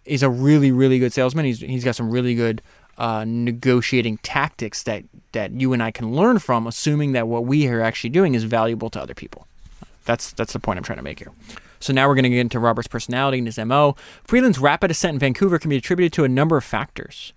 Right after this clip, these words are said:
He's an incredible tr-, quick study. He's definitely not a stupid person. Uh, with the help of what friends describe as a photographic memory, he rapidly absorbs,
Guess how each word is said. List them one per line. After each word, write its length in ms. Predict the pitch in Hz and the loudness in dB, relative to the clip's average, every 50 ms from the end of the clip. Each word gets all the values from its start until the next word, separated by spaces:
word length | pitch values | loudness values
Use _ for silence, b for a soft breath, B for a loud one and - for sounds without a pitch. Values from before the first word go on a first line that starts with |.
| _ _ - | _ _ 2
He's 180 | - 156 143 | 2 4 4
an 60 | 160 | 4
incredible 640 | 151 135 - - - - 196 196 196 202 185 190 185 | 2 2 -2 -4 -6 0 2 4 4 4 4 2 0
tr-, 180 | 175 - - - _ | 0 -2 -8 -12 _
quick 240 | - - 175 156 - | 2 2 2 2 2
study. 340 | - - 147 135 120 - 123 | -2 2 2 2 2 0 -4
He's 140 | 131 131 | -6 0
definitely 240 | 131 185 196 208 196 | 2 2 2 4 2
not 140 | 165 147 123 | 2 0 0
a 40 | 120 | -2
stupid 260 | - - 123 98 98 | -2 -6 -6 -6 -6
person. 280 | - 90 - - - - B B B B B B B B B B B | -12 -12 -12 -14 -18 -20 B B B B B B B B B B B
Uh, 200 | 139 131 131 131 | 4 6 6 6
with 120 | 131 143 - | 4 2 0
the 60 | 139 | 2
help 200 | 131 156 175 165 | 4 4 4 4
of 120 | 170 147 135 | 4 4 4
what 140 | 139 127 | 2 2
friends 240 | - - 147 143 135 | 2 0 -2 -2 0
describe 380 | - 131 - - 139 131 131 127 | -2 -4 0 2 4 4 4 2
as 100 | 123 - | 2 0
a 100 | 123 117 | -2 -2
photographic 540 | - - 147 135 131 120 123 113 123 120 143 | 0 2 2 2 4 2 0 -2 -2 -2 2
memory, 320 | 185 208 208 190 185 175 | 2 4 4 4 4 2
he 160 | 143 156 143 | 2 2 0
rapidly 580 | 127 120 135 131 147 156 - 170 143 147 156 151 | 2 2 2 2 2 2 0 -2 0 2 2 2
absorbs, 540 | 139 127 131 127 123 127 127 123 120 - | 2 2 2 4 4 4 4 4 2 -4